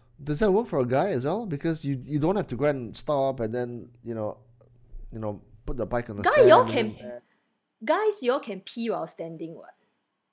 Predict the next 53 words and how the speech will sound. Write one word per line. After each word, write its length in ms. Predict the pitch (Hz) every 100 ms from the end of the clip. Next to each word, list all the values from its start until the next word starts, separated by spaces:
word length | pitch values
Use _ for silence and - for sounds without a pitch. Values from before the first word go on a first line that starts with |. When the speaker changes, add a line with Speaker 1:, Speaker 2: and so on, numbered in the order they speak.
| _ _ 117
Speaker 1:
Yeah, 240 | 127 127
yeah, 260 | 120 123 117
Speaker 2:
For, 60 | 214
Speaker 1:
yeah. 280 | - 202 -
Speaker 2:
for 80 | -
Speaker 1:
But 140 | 240
then 100 | 277
if 60 | 311
you 40 |
Speaker 2:
women, 140 | 370 415
Speaker 1:
get 80 | 233
Speaker 2:
we 100 | 220
have 200 | 208 -
to 100 | 220
bear 320 | 175 240 240
our 80 | 208
butts 320 | 180 202 -
to 80 | 196
pee. 340 | - 202 180 160 _ _ _ _ -
Speaker 1:
<laughs> 680 | 220 - - - 285 254 -
That's 160 | -
true, 140 | - 135
that's 260 | 139 123
true. 260 | - 127 - - - - 220 185 -
Did 100 | 147
that 120 | 165
a 20 | 139
few 140 | 143
times 280 | 139 151 131
in 60 | 117
Nepal 360 | 110 123 120
as 120 | 101 113
well, 200 | 110 95
so 100 | 123
it's 80 |
a 40 | 107
bit 100 | 123
embarrassing, 600 | 98 95 95 95 104 95
especially 360 | 107 175 165 190
when 100 | 135
there's 140 | 120
no 120 | 151
trees 320 | 143 143 139 120
around, 320 | 110 113 101
right? 160 | 76
So 100 | -
you're 140 | 120 95
like, 120 | -
"Shit, 260 | - 123 -
Speaker 2:
Yeah. 160 | 392
Speaker 1:
who's 160 | 466 117
looking," 300 | 120 120 110
right? 240 | 98 110